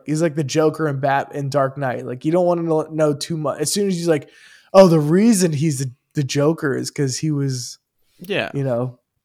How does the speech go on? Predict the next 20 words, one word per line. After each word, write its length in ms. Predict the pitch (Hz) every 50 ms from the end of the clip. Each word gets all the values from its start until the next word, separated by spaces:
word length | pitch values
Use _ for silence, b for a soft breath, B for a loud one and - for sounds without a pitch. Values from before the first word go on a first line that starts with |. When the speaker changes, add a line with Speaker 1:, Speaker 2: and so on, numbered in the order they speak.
| _ _ _ _
Speaker 1:
P 160 | - - 185 165
T 160 | - 180 175
S 180 | 170 165 139
D 500 | 131 - 170 190 185 170 147 131 117 117
from 300 | 123 - - 156 147 143
Iraq." 520 | 143 139 147 160 175 165 156 127 123 135 -
And 100 | 151 139
Speaker 2:
Yeah. 100 | 139 135 123
Speaker 1:
you're 60 | -
like, 280 | 156 151 151 - -
"No, 260 | 190 202 214 220 214 208
like, 200 | 196 190 170 143
don't 260 | 202 208 214 170 -
tell 160 | - 180 196
me 140 | 214 208 175
that. 360 | 156 139 120 90 - - -
Just 180 | - 165 - 175
let 160 | 175 185 190
him 160 | 190 190 190
be, 420 | 165 180 190 185 180 175 170 160